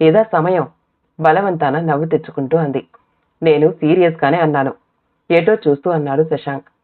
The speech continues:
తన ఆశల సౌధం కూలిపోతున్నట్టు, తనది అనుకున్న అమూల్యమైన వస్తువుని ఎవరో లాక్కుపోతున్నట్టు అనిపించింది మాధవికి.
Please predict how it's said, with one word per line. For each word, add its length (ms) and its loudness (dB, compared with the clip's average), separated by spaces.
తన 80 0
ఆశల 480 0
సౌధం 400 -2
కూలిపోతున్నట్టు, 880 0
తనది 300 4
అనుకున్న 480 0
అమూల్యమైన 600 -2
వస్తువుని 600 -2
ఎవరో 280 2
లాక్కుపోతున్నట్టు 920 -2
అనిపించింది 600 -2
మాధవికి. 560 -2